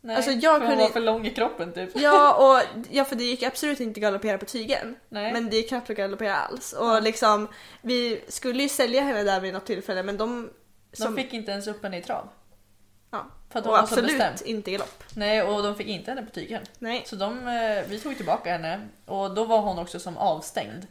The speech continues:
Speaker 2: Ja.
Speaker 1: Så att hon är verkligen en så otroligt personlig häst. Och var verkligen så här: "Okej,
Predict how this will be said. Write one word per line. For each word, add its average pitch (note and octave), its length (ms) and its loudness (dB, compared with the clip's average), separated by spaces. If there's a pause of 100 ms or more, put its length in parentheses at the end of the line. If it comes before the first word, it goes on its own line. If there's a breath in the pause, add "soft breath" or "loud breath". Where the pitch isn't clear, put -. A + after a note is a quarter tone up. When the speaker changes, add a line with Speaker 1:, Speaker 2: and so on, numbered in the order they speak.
(120)
Speaker 2:
Ja. G#3+ 320 -4
Speaker 1:
Så G#3 60 -4
att - 180 -8
hon A3+ 260 -4
är A#3 180 6
verkligen F#3 380 -2
en F3 120 -6
så F3+ 360 -4
otroligt G3 520 -6
personlig F3 500 -4
häst. G#3+ 520 -6 (280 soft breath)
Och G3+ 120 -6
var G3+ 120 4
verkligen F#3+ 340 2
så F#3+ 100 0
här: E3 280 4
"Okej, C#4 420 -2